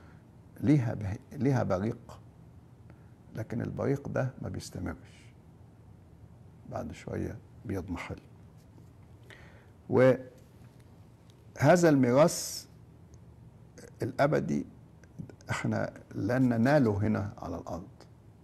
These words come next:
بناخد عربونه، لكن لابد ان احنا نكمل جهادنا على الأرض.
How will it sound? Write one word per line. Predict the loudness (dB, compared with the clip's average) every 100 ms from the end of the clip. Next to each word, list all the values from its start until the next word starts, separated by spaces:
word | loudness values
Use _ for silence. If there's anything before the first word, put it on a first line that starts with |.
| -20 -20 -20 -20 -20 -20 -20 -20 -20 -20 -18 -8
بناخد | 0 2 2 -2 -2
عربونه، | -2 -2 0 0 -2 -8 -18 -20 -20 -20 -20 -20 -20 -20 -20 -20 -16 -12
لكن | -8 -4
لابد | -2 2 2 2
ان | -6 -6
احنا | -4 -4 -4
نكمل | -4 2 4 4 2 -2
جهادنا | 0 2 2 0 -4 -6 -12 -8
على | -2 -2 -2 -6 -16 -20 -20 -20 -20 -16 -16 -10
الأرض. | -8 -4 -4